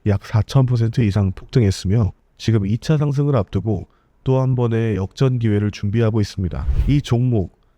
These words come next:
아무에게나 공개하지 않습니다. 과거 유튜브에 올렸다가 유료 정보방에서 도용된 경험이 있어 이번엔 간단한 확인 절차를 두고 있습니다.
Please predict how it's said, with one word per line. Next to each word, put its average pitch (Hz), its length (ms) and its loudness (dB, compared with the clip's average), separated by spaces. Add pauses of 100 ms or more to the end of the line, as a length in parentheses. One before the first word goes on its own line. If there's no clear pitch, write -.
(160)
아무에게나 139 640 0
공개하지 113 480 0
않습니다. 92 560 -2 (380)
과거 107 580 0 (160)
유튜브에 160 480 -2
올렸다가 110 840 -2 (420)
유료 117 300 2
정보방에서 113 640 -2
도용된 135 500 0
경험이 113 380 0
있어 90 420 -2 (420)
이번엔 107 560 0
간단한 131 540 -2
확인 151 340 0
절차를 110 500 0
두고 - 240 -4
있습니다. 85 500 -2